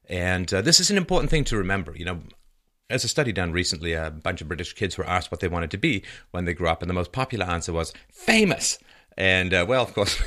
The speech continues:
<laughs> I can tell you a little bit that fame has, is a double-edged sword, but fame,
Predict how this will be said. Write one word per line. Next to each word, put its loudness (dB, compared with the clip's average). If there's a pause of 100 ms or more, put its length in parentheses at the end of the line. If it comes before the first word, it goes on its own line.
(120)
<laughs> -20
I -6
can -10
tell -2
you 0
a -2
little -4
bit -6
that -10
fame -2
has, -8
is -6
a -2
double-edged -2
sword, -2
but -2 (1400)
fame, 2